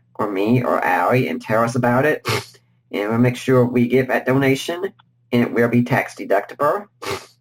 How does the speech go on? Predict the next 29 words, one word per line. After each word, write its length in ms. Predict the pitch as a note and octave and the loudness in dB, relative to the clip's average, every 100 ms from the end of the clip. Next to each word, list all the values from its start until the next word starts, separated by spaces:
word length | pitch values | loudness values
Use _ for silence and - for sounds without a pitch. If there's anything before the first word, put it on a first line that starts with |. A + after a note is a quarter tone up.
| _ _ _ _ _ _ _ _ _ _ _ | _ _ _ _ _ _ _ _ _ _ _
You 120 | B2+ B2+ | -4 -2
can 140 | B2+ | 0
also 420 | A#2 C#3 - C3 | 0 0 0 0
go 460 | B2 B2+ B2 B2 B2 _ _ _ _ _ _ - | 4 4 4 2 -2 _ _ _ _ _ _ -6
on 220 | A#2 A2+ | -4 -4
Amazon 640 | - G#2 A#2+ A#2+ B2+ B2+ B2+ | -4 0 0 2 2 2 0
and 260 | A#2+ A2+ | -2 -4
buy 400 | A2 G2 G2+ G#2 - | 0 2 2 -2 -2
ebooks 560 | B2+ B2 C#3 - - - _ - | -2 2 -2 -2 -16 -20 _ -8
that 180 | G#2 | -4
I 160 | E2+ G#2 | 0 0
have 240 | G#2 A2 | 0 0
either 500 | E2 G#2+ G#2 F#2+ F2 | 0 0 0 -2 -2
written 480 | F2 B2 A#2+ D#3+ F#3+ _ _ _ _ _ _ _ | 0 0 0 -4 -6 _ _ _ _ _ _ _
or 240 | - G2 G2+ | -2 0 0
co-written. 840 | - A2+ A#2+ C3 - D#3+ B3+ B3 _ _ _ _ _ _ - | 0 2 2 2 0 -4 -4 -4 _ _ _ _ _ _ -16
Written 420 | - C3 B2+ D3+ | -2 -2 -2 -6
is 480 | C3+ G#2 A2+ A#2 - | -6 -2 -2 -2 -6
A 80 | - | -14
Creed 360 | - C3 B2 | -2 0 0
for 140 | A#2+ A2 | -2 -2
the 120 | G#2+ | -2
Ages, 380 | A2 B2+ C3+ - | -2 0 -2 -2
The 100 | G#2 | -10
Apostles' 560 | - A#2+ A2 A2 G#2+ | -4 -2 -2 -4 -8
Creed, 320 | - B2 B2+ | -4 0 2
and 120 | A#2+ - | 0 -4
Today's 380 | - G#2 G2+ | 0 2 0
Christian. 640 | - A#2 B2 - C#3 C#3+ | -2 -4 -4 -2 -4 -2